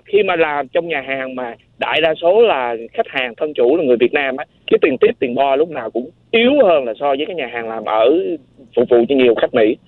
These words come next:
Không hiểu là tại sao người Việt Nam mình á là suy nghĩ á là tôi tiết kiệm với người đồng hương mình hay làm sao đó, nhưng mà cái bản chất hình như là hơi có vẻ keo, phải nói thẳng một câu vậy đó.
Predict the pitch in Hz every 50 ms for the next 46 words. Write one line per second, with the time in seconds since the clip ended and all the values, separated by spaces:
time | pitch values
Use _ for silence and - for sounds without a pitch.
0 | _ _ _ _ _ _ _ _ _ _ _ _ _ - - - 220 233 247 240
1 | 190 196 254 - - 160 147 165 180 202 190 190 180 165 147 143 156 151 175 180
2 | 180 175 170 165 147 135 127 147 165 180 165 147 135 127 123 113 - _ _ _
3 | _ _ _ - - 190 202 175 147 123 135 160 214 226 202 170 135 120 - -
4 | 170 165 - 269 294 - - 147 127 131 147 165 190 220 196 160 143 143 147 143
5 | 135 - 139 135 143 165 180 180 170 160 147 135 147 170 151 127 - 156 160 165
6 | 170 180 214 226 226 214 185 156 135 - 226 190 143 135 - - 254 269 - -
7 | 143 127 165 180 180 175 151 127 - _ _ _ - 185 190 190 - - - -
8 | - - 202 185 175 135 104 - _ _ - - 156 175 196 220 214 156 - 123
9 | 135 196 196 156 123 147 143 139 127 120 113 117 135